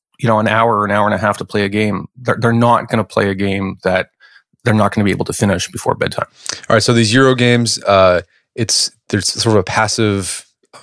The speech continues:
Speaker 2: mean, a passive competition. The whole thing's about enjoying it a little bit more. Then you also make this point, too, uh, about how games can be used to explore a culture's values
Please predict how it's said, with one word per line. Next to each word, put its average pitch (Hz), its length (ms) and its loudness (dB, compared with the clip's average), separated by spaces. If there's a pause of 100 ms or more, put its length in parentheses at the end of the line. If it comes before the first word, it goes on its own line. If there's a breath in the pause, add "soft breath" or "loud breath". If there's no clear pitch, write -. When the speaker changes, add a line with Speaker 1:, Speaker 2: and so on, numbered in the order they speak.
Speaker 2:
mean, - 240 -6
a 107 80 0
passive 117 520 -2
competition. 101 760 0
The 95 80 2
whole 110 140 2
thing's 107 200 -2
about 92 180 0
enjoying 101 480 0
it 98 180 0
a 104 80 0
little 101 160 -2
bit 95 120 2
more. 95 400 2 (420 loud breath)
Then 156 120 0
you 202 80 4
also 226 220 2
make 165 160 0
this - 140 0
point, - 440 0
too, 101 720 2
uh, 98 260 4
about 104 300 4
how 110 600 0 (320)
games 117 720 0 (340 loud breath)
can 123 160 0
be 117 140 4
used 131 500 4
to 113 180 2
explore 107 800 2
a 95 120 -2
culture's 98 580 0
values 87 800 0